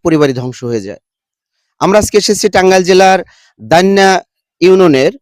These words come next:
আহ, এটা কোন এলাকা? চিলাবাড়ি এলাকায় রয়েছে। আমরা দেখতে পাচ্ছি যে একটি গাছের বাগান,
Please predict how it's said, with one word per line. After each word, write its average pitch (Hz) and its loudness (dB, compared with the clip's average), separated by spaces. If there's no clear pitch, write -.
আহ, 131 0
এটা 170 -4
কোন 190 -8
এলাকা? 190 -6
চিলাবাড়ি 202 2
এলাকায় 143 0
রয়েছে। 135 0
আমরা 175 0
দেখতে 160 -4
পাচ্ছি 175 -2
যে 170 2
একটি 156 0
গাছের 139 -2
বাগান, 143 -2